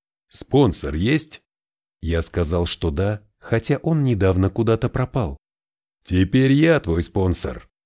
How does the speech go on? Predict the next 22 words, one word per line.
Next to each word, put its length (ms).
Я 360
о 40
тебе 300
позабочусь. 840
Держись 500
поближе». 680
С 160
того 320
дня 220
я 180
стал 340
одним 400
из 100
землячков 680
Дэнни. 540
Я 260
присоединился 920
к 80
элитной 400
группе 360
его 320
приближенных. 920